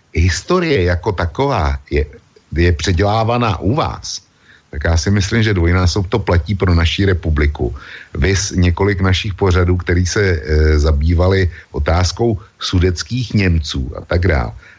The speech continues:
A znovu odkazuju na svůj článek, který vyjde zítra. Já neprozradím jeho téma, ale je, je to, eh, téma, který se bytostně týká naší historie. Bytostně se týká, eh, týká tématu,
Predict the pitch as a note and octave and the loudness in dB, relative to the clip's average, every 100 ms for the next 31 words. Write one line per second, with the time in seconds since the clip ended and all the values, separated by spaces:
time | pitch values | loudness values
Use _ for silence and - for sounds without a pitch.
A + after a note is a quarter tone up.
0 | - E2 D2+ G#2 C3 E3 C3+ - C3+ C3 | -2 0 2 2 2 -2 -2 -4 -2 0
1 | C#3+ D3 A#2+ G#2 F#2+ - C#3+ C3+ A2+ F#2 | 0 2 2 0 -2 -2 -2 0 -2 0
2 | D#2+ D2+ B1+ - - - - G2+ A#2 A#2 | 0 0 -2 -8 -16 -16 -4 0 0 0
3 | B2 C#3 C#3 G2 E2 D2+ D2+ C2 D2+ E2+ | -2 0 0 0 0 0 -2 0 0 2
4 | F2+ - G#2+ A2 G#2 A#2+ A2+ G2+ A#2 G2+ | 0 0 0 2 0 0 2 2 0 2
5 | E2+ D2+ A#1 - - - - D2 D#2 D2 | 2 2 -2 -6 -18 -18 -4 0 0 0
6 | - _ E2 E2+ - G2 F#2+ B2+ B2 D2+ | -6 _ -4 -2 -2 -2 0 0 0 -2
7 | C2+ D#2+ D#2+ D2 F2+ F#2+ G#2 G#2 G2+ G#2+ | -2 0 0 0 0 2 0 -2 -4 -4
8 | - A2+ E2+ D#2+ - C3+ C3+ - C3+ B2 | 0 0 0 -2 -2 -4 -6 -4 -2 -2
9 | A2+ G2+ A2 G#2+ G2 - A2 F#2 - E2+ | -4 -2 0 0 0 -2 -2 -2 -2 -2
10 | D2 G#1+ - _ - - - - - F2+ | 0 -2 -10 _ -20 -20 -20 -10 -2 -2
11 | G#2 F3 - E3 - - C#3+ - B2+ - | 0 -2 -2 -2 -2 -2 -4 -6 -10 -4
12 | C#3+ C#3 B2 F2+ F2 D#2 G2+ G2 C#3 B2 | -2 0 -2 -4 -4 -2 -4 -4 -2 -2
13 | - G#2+ A2 B2+ B2 C3+ A#2 | 0 0 0 -2 0 0 -2